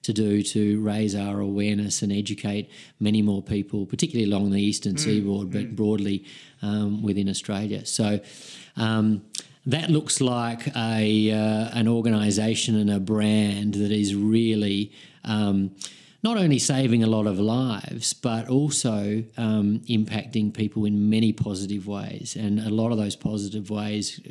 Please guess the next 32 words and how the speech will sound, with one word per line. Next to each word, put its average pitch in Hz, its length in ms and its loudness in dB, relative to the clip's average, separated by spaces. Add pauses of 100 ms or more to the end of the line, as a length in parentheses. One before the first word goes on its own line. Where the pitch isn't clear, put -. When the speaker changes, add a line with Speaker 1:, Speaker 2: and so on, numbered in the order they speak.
Speaker 1:
um, 107 340 -4
relate 107 480 -4 (120)
to 101 220 -4 (380)
diet 104 340 -4
and 98 140 -6
lifestyle. 101 560 -8
So 101 220 -6
we 113 160 0
would 107 180 0
love 107 340 0
to 120 140 -4
inspire 101 480 -6
people 101 480 -8 (340)
to 113 140 -2
improve, 104 800 0 (400)
um, 98 380 -4
their 98 180 -4
diets, 98 480 -6
move 107 480 2
more. 98 440 0 (340)
Um, 95 260 -2
you 104 80 0
know, 101 140 0
w-, 110 180 -10 (400)
you 120 60 2
look 113 160 0
at - 80 -4
some 104 180 0
of 98 80 -2
our 101 180 -2
initiatives 104 560 -2
around 101 460 -4